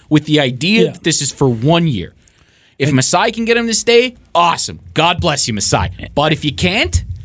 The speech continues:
Speaker 1: you had to do it anyways
Speaker 2: Yes.
Speaker 1: because you're pushing it all into the middle and you're going for a title.
Speaker 2: And you have to. At this point, at this point, just before Boston gets really, really good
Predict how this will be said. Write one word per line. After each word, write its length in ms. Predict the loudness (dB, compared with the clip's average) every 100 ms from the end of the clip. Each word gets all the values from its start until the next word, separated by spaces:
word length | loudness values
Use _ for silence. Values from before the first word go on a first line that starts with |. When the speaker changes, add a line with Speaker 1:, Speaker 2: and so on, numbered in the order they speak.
| -16 -14 -10
Speaker 1:
you 100 | -6
had 280 | -2 -2
to 60 | -2
do 200 | 0 2
it 60 | 2
anyways 520 | 0 0 -2 -2 -2
Speaker 2:
Yes. 260 | -4 -4
Speaker 1:
because 260 | -4 -4 -4
you're 80 | -8
pushing 420 | -2 -2 0 0
it 80 | 2
all 300 | 4 4 2
into 120 | 0
the 60 | 0
middle 240 | 2 2
and 80 | 0
you're 100 | -2
going 240 | 0 -2
for 140 | -2 -6
a 20 |
title. 220 | -2 0
Speaker 2:
And 80 | 0
you 60 | 2
have 260 | 0 -2
to. 120 | -4 -4
At 120 | 2
this 180 | 0 2
point, 300 | -2 -2 -4
at 160 | -10 -2
this 180 | -2 0
point, 360 | -2 -2 -6
just 280 | -4 0 0
before 400 | -2 -2 0 2
Boston 460 | 2 0 0 0 -2
gets 200 | -2 -2
really, 360 | 0 2 4 2
really 240 | 2 0
good 340 | 2 0 -2